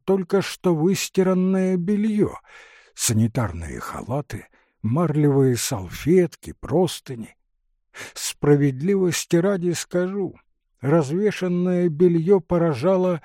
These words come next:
белизной, его всегдашней и желто-серый отлив будто улетучился. От кровяных пятен и потеков не осталось следа. И все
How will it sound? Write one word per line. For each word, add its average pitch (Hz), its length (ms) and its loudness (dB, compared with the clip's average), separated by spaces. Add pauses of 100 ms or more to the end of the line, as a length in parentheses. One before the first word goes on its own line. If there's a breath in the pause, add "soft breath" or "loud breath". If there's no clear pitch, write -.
(260 soft breath)
белизной, 196 1160 0 (340 loud breath)
его 185 320 -4
всегдашней 135 1200 -2 (240 soft breath)
и 202 140 4
желто-серый 151 1160 0
отлив 143 640 -2
будто 170 580 -4 (300 loud breath)
улетучился. - 880 -2 (480)
От 143 220 0
кровяных 160 800 2
пятен 156 400 4
и 139 60 4
потеков 135 840 0
не 65 160 -10
осталось 151 640 -2
следа. 151 880 2 (1300 soft breath)
И - 100 -8
все 104 500 -6